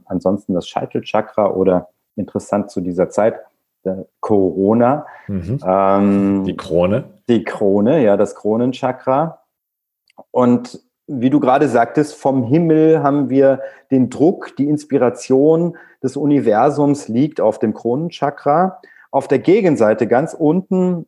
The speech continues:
Speaker 1: in, ist das Wurzelchakra, da kommt, ähm, der Existenzdruck, ähm, her, nämlich die Verbindung zur Mutter Erde, ähm, zum Zentrum der Erde. Also das sind die,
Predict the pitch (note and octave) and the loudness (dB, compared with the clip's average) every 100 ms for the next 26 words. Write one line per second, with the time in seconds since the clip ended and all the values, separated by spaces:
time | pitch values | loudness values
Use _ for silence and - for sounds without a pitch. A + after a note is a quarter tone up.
0 | - B2 C3 A#2+ A2+ D#2+ G2+ - A2+ - | -4 0 0 -2 -4 -10 -14 -10 -6 -6
1 | G#2 G#2+ E3 - F3+ - D#3+ - D3+ D3+ | -2 0 0 0 -2 -2 -2 2 2 2
2 | - - A#2 D3 D3 - C3 C#3 D3+ - | -2 0 2 2 0 -2 0 0 -4 -10
3 | - - - A2+ A#2 A2+ A#2 G#2+ - - | -20 -20 -2 0 2 2 -2 -6 -12 -20
4 | - G#2+ G#2 F#2+ - - _ _ F#2+ - | -2 2 2 2 -4 -16 _ _ -12 -10
5 | G2 - - G#2+ G#2 D3 D3 - _ A2 | -14 -14 -6 -2 0 -2 -6 -20 _ -2
6 | E3+ G#3+ - - _ _ _ _ _ - | -2 -4 -14 -20 _ _ _ _ _ -8
7 | - D3 C#3 B2+ D3+ F3 A#2 F#2+ B2 D#3 | -2 -2 -2 0 2 2 2 2 2 0
8 | - A2+ A2+ A2+ - F#2 A#2+ C#3 E3 E3+ | -4 -4 -2 -2 -2 0 2 2 2 2
9 | E3 A2 G2 F#2+ G2 - D2 A2 G3+ B3+ | 0 -2 0 0 -2 -2 0 0 0 -4
10 | _ _ _ - G#2 G2+ G2 F#2+ - F2 | _ _ _ -4 0 2 0 -2 -4 -6
11 | E2 D2+ _ _ G2+ F#2 - A#2+ C#3+ E3+ | -6 -8 _ _ -2 -2 -2 -2 0 -4
12 | D#3+ - A#2+ B2 B2 D#3+ A#2+ B2+ C3 - | -6 -2 0 0 2 2 2 2 0 -2
13 | C#3+ C3 | -2 -2